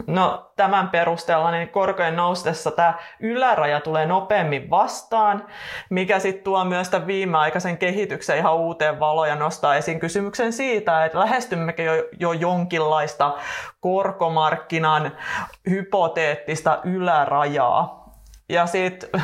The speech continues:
kyllähän niinku, jos ajatellaan ihan tätä nuivan talouskasvunäkymän euroaluetta, niin täällä ei sit valtiot ihan yksinkertaisesti kestä tätä korkojen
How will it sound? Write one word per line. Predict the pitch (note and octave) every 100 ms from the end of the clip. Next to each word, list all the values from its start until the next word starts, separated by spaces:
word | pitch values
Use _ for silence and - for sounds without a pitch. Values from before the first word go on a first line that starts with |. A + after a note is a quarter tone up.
| - F#3 -
kyllähän | F#3 F#3 F3+ F3
niinku, | F3+ E3+ F3 E3+ E3+
jos | E3+ E3+
ajatellaan | E3 E3 E3+ E3 D#3+
ihan | F3 E3
tätä | D#3+ E3 E3 E3
nuivan | E3 F3 E3+ D#3 D#3
talouskasvunäkymän | D#3+ E3 E3+ - D#3 E3 D#3+ D#3 D#3+ D#3+ D#3+
euroaluetta, | E3 D#3+ D3+ D3 C#3+ D3+ -
niin | D3+ D3+ - - - -
täällä | D#3+ D#3 D3+
ei |
sit | E3 -
valtiot | D3 D3 D3+ D3+ E3+
ihan | E3
yksinkertaisesti | D3+ - E3 D#3+ F3 G3 G#3 A3+
kestä | - D4+ D4+ - E3
tätä | D#3+ D3 D3+
korkojen | D3+ D#3 D#3+ C#3+ C#3 D3+